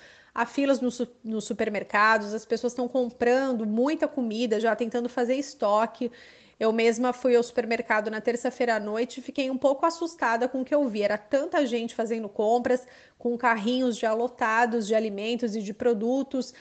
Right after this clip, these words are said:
É, havia falta de macarrão, havia falta de todo tipo de produto enlatado, como atum e feijão, até mesmo frango fresco, as prateleiras vazias,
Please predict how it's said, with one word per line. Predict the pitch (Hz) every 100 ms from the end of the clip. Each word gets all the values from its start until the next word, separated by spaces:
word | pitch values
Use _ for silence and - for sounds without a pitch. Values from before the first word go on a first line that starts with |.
| - -
É, | 214 220 208
havia | 214 254 262
falta | 269 247 254
de | 214
macarrão, | 233 233 226 202 214 233 233
havia | 220 220 226
falta | 247 226 233
de | 214 208
todo | - 247 262
tipo | 269 240
de | 220
produto | 226 226 214 233
enlatado, | 247 233 226 - 202 220 233 208
como | 208 226 220
atum | 214 - 240
e | 240
feijão, | - 226 208 233
até | 233 240
mesmo | 247 254 269
frango | - 269 302 330
fresco, | - - 226 247 -
as | 208
prateleiras | - 214 226 220 233
vazias, | 208 240 226 196 233 220 -